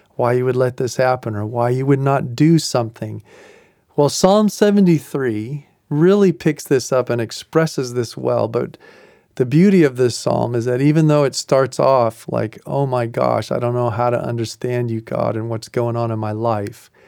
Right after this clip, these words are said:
in the end, the psalmist turns it back around and fills it with hope. Because again, the psalmist gets that eternal future perspective. What really counts, what really matters, what's really true.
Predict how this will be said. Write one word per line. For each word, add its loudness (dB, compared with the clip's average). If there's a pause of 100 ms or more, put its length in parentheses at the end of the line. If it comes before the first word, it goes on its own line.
(540)
in 0
the 0
end, 2
the -2
psalmist 0
turns 0
it 0
back 0
around -4
and -8
fills -4
it -8
with -6
hope. -10 (680)
Because 0
again, 0 (140)
the -6
psalmist 0
gets -2
that 0
eternal -2
future -2
perspective. -6 (160)
What 2
really 2
counts, -2
what -4
really -2
matters, -4
what's -8
really -4
true. -8